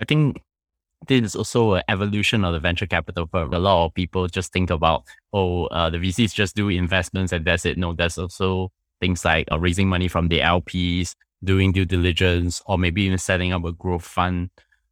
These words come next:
I wanted to get an understanding, since I last spoke to Justin in early two thousand nineteen, how has the firm grown? You all raised the third fund. I think in V C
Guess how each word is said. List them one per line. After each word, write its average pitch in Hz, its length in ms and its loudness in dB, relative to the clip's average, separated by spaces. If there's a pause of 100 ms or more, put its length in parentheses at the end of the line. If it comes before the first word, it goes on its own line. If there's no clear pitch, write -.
(120)
I 123 140 2
wanted 131 500 0
to 98 400 -2
get 95 140 4
an 92 280 0
understanding, 95 720 0
since - 240 -2
I 90 60 -8
last 101 240 -2
spoke - 300 -6
to 90 360 -4 (220)
Justin 98 300 0
in 87 120 2
early 92 260 2
two 101 140 -4
thousand 90 340 -2
nineteen, 87 360 -4 (100)
how 165 200 4
has 139 180 4
the 101 80 -6
firm 113 340 0
grown? 107 420 -2
You 98 140 2
all 117 80 6
raised 110 300 2
the 90 80 0
third - 240 -8
fund. 131 200 2
I 92 80 -2
think 117 160 2
in 92 160 0
V 107 160 2
C 120 320 0